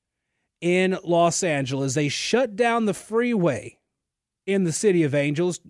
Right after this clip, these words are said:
that trapped kids in buses, trapped drivers on the highway. They were not happy, caused some major traffic issues in Los Angeles. So these people who are blocking down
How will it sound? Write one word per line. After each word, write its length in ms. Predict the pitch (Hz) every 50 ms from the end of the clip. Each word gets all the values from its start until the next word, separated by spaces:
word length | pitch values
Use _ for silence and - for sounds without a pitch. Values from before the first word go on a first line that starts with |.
| - _ -
that 200 | 151 139 123 123
trapped 460 | - - - - 190 185 196 185 - -
kids 320 | - - 196 202 175 156
in 120 | 156 139
buses, 600 | 123 113 165 175 170 160 - 208 196 190 190 180
trapped 300 | - - - 165 147 131
drivers 500 | 120 127 147 147 156 170 175 175 175 147
on 100 | 165 156
the 80 | 156 143
highway. 540 | 131 165 160 165 170 165 165 165 160 160 156 _ _ _ _ _ _ _ _ _ _ _ _
They 540 | 123 120 151 160 175 190 190 185 185 180 - -
were 300 | - 139 147 160 165 175
not 540 | 170 156 147 135 131 131 131 127 113 - - - _
happy, 720 | - 170 151 139 131 - - 117 95 104 113 - _ _ _
caused 400 | - - 143 139 139 143 139 -
some 260 | - 135 123 127 131
major 340 | 143 156 156 156 147 156 160
traffic 640 | 143 - - - 175 170 156 147 147 - - 131 - -
issues 720 | - 139 127 123 - - 135 123 117 113 107 107 107 - - _ _ _ _ _ _ _ _ _ _ -
in 220 | 151 156 160 165
Los 360 | 165 165 160 160 156 151 -
Angeles. 420 | 180 160 147 139 120 143 131 123 -
So 140 | - 247 247
these 240 | 254 277 247 -
people 440 | - - 277 277 247 - 196 170 160
who 140 | 147 175 170
are 100 | 160 135
blocking 600 | 127 120 139 151 156 170 175 - - 202 175 170
down 580 | 143 170 170 160 143 135 123 113 117 113 117